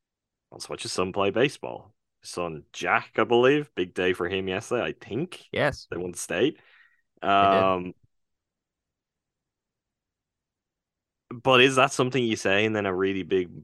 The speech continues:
Speaker 1: money offer comes along to go and be the manager for the Mets and all of a sudden you take that? I don't know. I mean,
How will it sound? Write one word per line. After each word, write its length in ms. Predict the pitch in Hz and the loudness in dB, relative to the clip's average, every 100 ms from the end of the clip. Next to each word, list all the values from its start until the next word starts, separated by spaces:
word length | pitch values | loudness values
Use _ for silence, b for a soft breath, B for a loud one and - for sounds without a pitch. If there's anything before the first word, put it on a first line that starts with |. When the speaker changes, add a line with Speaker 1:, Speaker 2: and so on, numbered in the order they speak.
| _ | _
Speaker 1:
money 300 | 98 92 85 | -4 -4 0
offer 260 | 87 - 90 | -2 -2 -8
comes 240 | 90 82 | -8 -8
along 380 | 85 82 87 87 | -6 -4 -4 -6
to 120 | 87 | -8
go 280 | 85 82 80 | -6 -6 -8
and 180 | 80 - _ _ _ _ _ | -12 -14 _ _ _ _ _
be 60 | 80 | -8
the 60 | |
manager 340 | 82 85 82 78 | -6 -6 -8 -10
for 140 | 82 | -12
the 80 | 78 | -12
Mets 420 | 71 85 - - | -10 -12 -12 -12
and 100 | 76 | -8
all 120 | 78 | -8
of 40 | 73 | -10
a 60 | |
sudden 240 | - 80 73 | -12 -12 -12
you 100 | 69 | -12
take 320 | 104 101 - | -8 -6 -2
that? 220 | 123 120 | 0 0
I 160 | 90 104 | 2 0
don't 260 | 95 80 | 0 -4
know. 400 | 87 95 101 95 | -4 0 0 0
I 100 | 78 | -2
mean, 380 | 90 87 85 | -4 -4 -6